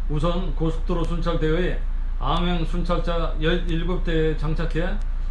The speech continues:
제한속도 사십 킬로를 초과한 차량 등을 단속할 계획입니다. 경찰은 그동안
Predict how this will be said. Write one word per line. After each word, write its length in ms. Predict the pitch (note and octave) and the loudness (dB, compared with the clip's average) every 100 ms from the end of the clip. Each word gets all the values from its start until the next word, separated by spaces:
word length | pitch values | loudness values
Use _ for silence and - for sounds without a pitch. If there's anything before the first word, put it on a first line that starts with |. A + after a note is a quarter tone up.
| - | -2
제한속도 760 | - D#3+ E3 D#3 D#3+ F3 F3+ C#3+ | 2 2 2 0 0 0 0 0
사십 340 | - F#3 - | 0 0 0
킬로를 480 | - D#3+ E3 D#3+ D3+ | 0 0 2 0 0
초과한 400 | - F#3+ F3+ E3 | 0 0 0 0
차량 340 | E3+ F3 E3 | -2 0 0
등을 360 | D3+ E3 G#3 G#3 - - - - | 0 0 0 0 -2 -2 -2 0
단속할 640 | D#3+ D#3 D#3+ E3+ F3 - | 0 2 0 2 0 0
계획입니다. 500 | - D#3 C#3 C#3 B2 G#2 - - - - - - - - - | 0 0 0 0 0 0 0 0 -2 -2 -2 -2 -2 -2 0
경찰은 380 | E3+ F3+ G3 F3 | 0 0 0 2
그동안 560 | F3+ F3+ E3+ E3+ B2 | 2 2 0 0 0